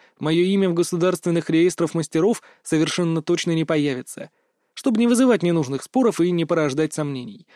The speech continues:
Поэтому на данный момент оно официально прописано было лишь в индивидуальном реестре школы Харантао. Более того, при необходимости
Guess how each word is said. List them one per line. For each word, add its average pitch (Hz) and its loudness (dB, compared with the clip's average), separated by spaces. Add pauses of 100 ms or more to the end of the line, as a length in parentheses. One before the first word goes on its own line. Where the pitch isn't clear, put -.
(180)
Поэтому 180 4
на 185 2
данный 156 0
момент 185 0
оно 170 0
официально 175 2
прописано 170 0
было 147 -2
лишь 156 0
в 156 2
индивидуальном 170 0
реестре 147 -2 (140)
школы 170 0
Харантао. 165 -4 (500)
Более 147 2
того, 156 2
при 147 -2
необходимости 165 -2